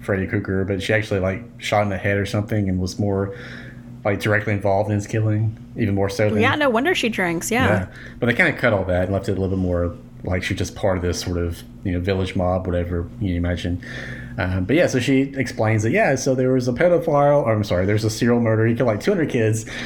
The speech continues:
Speaker 1: Uh, we eventually found him, and we, uh, burned him alive. Well, he was, he was arrested, but they let him off because of some, uh, evidence that went awry. Or what, what, what was
Speaker 2: Right.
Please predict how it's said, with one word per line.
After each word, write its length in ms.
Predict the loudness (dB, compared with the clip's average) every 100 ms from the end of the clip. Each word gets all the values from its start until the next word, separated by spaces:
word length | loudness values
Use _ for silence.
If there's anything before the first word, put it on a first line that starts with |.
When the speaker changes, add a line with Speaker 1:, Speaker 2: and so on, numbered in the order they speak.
| -8 -10 -6 0
Speaker 1:
Uh, 140 | 2
we 80 | 2
eventually 340 | 2 2 0
found 300 | 0 2 2
him, 420 | 2 2 2 -2 -4
and 200 | -2 0
we, 200 | 2 2
uh, 300 | 2 2 0 -4 -10 -14
burned 480 | -10 0 2 2 2
him 140 | 2
alive. 500 | 2 2 2 2 -2 -6 -4
Well, 180 | 2 4
he 120 | 4
was, 340 | 2 0 -4 -14 -20 -20 -20 -4
he 80 | 0
was 100 | 2
arrested, 580 | 4 4 2 0 -2 0
but 140 | 0
they 100 | 2
let 160 | 2 2
him 120 | 2
off 220 | 2 2
because 340 | -2 -4 -4 -2
of 160 | -4
some, 200 | -2 0
uh, 300 | 0 0 -2 -4 -12 -18 -18 -18 -18 -18 -18 -2
evidence 440 | 0 2 0 -2 -2
that 160 | -2
went 360 | 0 0 -2 -8 -16 -18 -8 -4
awry. 500 | 0 0 0 -2 -4 -2
Or 120 | 0
what, 160 | 2 0
what, 120 | 0
what 120 | 0
was 160 | 0 0
Speaker 2:
Right. 300 | 0 0